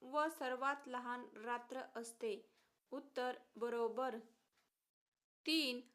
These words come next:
बावीस सप्टेंबर रोजी दिवस आणि रात्रीचे तास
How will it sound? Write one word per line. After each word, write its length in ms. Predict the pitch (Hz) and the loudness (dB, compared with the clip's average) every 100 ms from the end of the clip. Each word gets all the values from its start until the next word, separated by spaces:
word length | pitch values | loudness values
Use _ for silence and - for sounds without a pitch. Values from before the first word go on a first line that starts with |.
| _ _ _ _ _ 220 | _ _ _ _ _ 6
बावीस 440 | 262 277 330 359 | 10 10 8 2
सप्टेंबर 640 | 381 370 - 349 349 349 | 0 -2 -2 0 4 4
रोजी 400 | 349 339 254 254 - _ | 4 0 -2 -4 -6 _
दिवस 460 | 226 285 302 320 320 - | -4 2 6 4 2 4
आणि 300 | 277 311 330 | 4 6 4
रात्रीचे 600 | 269 240 247 226 262 262 | 4 4 -2 -2 0 -2
तास 520 | - 294 269 269 | 4 6 6 2